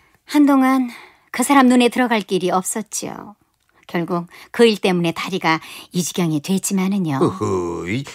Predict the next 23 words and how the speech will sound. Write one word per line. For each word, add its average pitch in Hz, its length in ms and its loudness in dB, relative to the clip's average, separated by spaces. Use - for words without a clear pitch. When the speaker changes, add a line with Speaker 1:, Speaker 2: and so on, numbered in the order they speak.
Speaker 2:
찰방 131 400 -2
때문에 92 340 -4
다리를 87 300 -6
다쳤구려. 85 1080 -4
체이 185 460 2
몹쓸 214 400 -8
사람 82 320 -6
같으니라고. 92 960 -6
아니, 349 180 4
지키지 - 440 0
못할 113 320 -2
사람을 104 540 0
이 147 140 0
지경을 98 440 2
만들다니. 80 920 -2
Speaker 1:
찰방 302 420 6
날에는 190 460 0
지킬 226 420 -4
일이 165 180 -4
없었고 185 640 -6
저만 180 320 0
지켜야 214 340 -4
했으니까 185 960 -4